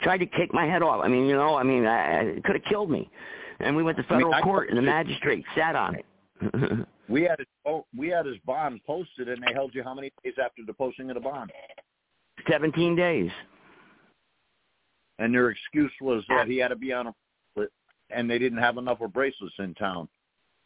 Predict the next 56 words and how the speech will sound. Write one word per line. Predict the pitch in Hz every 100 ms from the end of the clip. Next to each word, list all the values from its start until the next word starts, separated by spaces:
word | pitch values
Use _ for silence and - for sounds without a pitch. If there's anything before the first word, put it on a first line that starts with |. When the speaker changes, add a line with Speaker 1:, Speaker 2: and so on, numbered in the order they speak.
| _ _ _ _ _ _ -
Speaker 1:
Yeah, | 151 135 95 87 -
they | 98
want | 127 131
to |
put | 135
me | 98 123
on | 123
a, | 107 113
a, | 85 107 -
on | 107
an | 92 110
ankle | 123 110
bracelet. | 82 90 82 64 - - -
They | 95
posted, | 92 160 156 117 90 123
they |
put | 120 170
me | 127
on | 120
a |
forty-five | 110 135 147 139 123
thousand | 120 131 117
dollar | 110
bond. | 107 120
I | 104
posted | 117 117
the | 87
bond. | 101 113
They're | 95
like, | 107 156
"Well, | 160
hang | 135 139
on, | 120 104
we |
gotta | 117 101
put | 113
you | 104
on | 107
an | 98
ankle | 98 82
bracelet." | 80 - 64 - - - - - - - - _ - - 156
And |
I | 139 143
said, | 147
"Well," | 151 160 165
and | 135
they | 127
said, | - 127
"Well, | 143
we |
don't | 143 117
have | 127
any | 98 85
right | 73 71
now." | - 73 71 - _ _ _ _ _ _
<laughs> | -